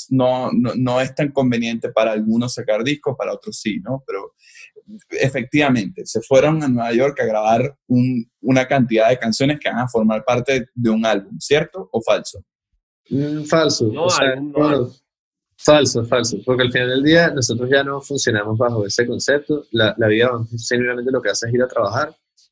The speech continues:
Speaker 2: y hacer canciones. De esta etapa de, digamos, de composición, producción, de música, o sea, ahí está de todo tipo. Está desde cuatro canciones que de hecho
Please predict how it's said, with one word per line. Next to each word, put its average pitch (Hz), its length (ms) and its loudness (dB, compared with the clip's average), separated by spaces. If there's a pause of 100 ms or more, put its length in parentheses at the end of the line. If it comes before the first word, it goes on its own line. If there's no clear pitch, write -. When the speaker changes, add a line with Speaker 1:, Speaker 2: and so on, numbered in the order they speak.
(160)
Speaker 2:
y 110 60 4
hacer 101 240 2
canciones. 104 480 -2 (100)
De 113 80 4
esta 113 180 2
etapa 165 580 0
de, 113 320 2 (100)
digamos, 113 480 2
de 156 320 0
composición, 139 880 0 (720)
producción, 135 720 2 (380)
de 110 320 2
música, 151 720 -2 (320)
o 117 120 2
sea, 120 440 4
ahí 117 160 4
está 113 420 2
de 117 320 -2
todo 135 220 2
tipo. 101 360 -2
Está 107 240 0
desde 117 960 0 (280)
cuatro 131 300 4
canciones 160 580 2
que 165 80 4
de 120 140 4
hecho 131 360 -4